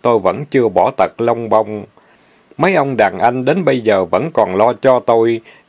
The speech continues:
Trong mấy hôm ở Seattle, tám mươi đưa hai vợ chồng tôi đi ăn, người vẫn không cho phép tôi được trả tiền. Mỗi khi đứng dậy ông lại nói, "Ngồi xuống đi,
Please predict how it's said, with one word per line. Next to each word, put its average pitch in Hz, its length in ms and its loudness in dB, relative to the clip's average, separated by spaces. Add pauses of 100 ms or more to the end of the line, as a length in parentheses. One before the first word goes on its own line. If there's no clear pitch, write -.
Trong 123 220 0
mấy 131 140 0
hôm 131 300 0
ở 95 120 0
Seattle, 113 800 0 (280)
tám 170 220 4
mươi 135 180 2
đưa 135 160 4
hai 127 220 -2
vợ 98 280 0
chồng 87 280 -2 (100)
tôi 120 200 2
đi 117 220 0
ăn, 113 320 -4 (220)
người 113 220 2
vẫn 104 260 -2
không 147 340 -2
cho 131 140 2
phép 170 220 -2 (100)
tôi 139 180 2
được 98 260 -2
trả 98 180 0
tiền. 92 380 -2 (180)
Mỗi 123 240 -2
khi 131 180 -2
đứng 127 260 -2
dậy 98 200 -2
ông 120 200 -2
lại 95 220 0
nói, 127 420 0 (440)
"Ngồi 110 260 2
xuống 156 240 0
đi, 135 300 0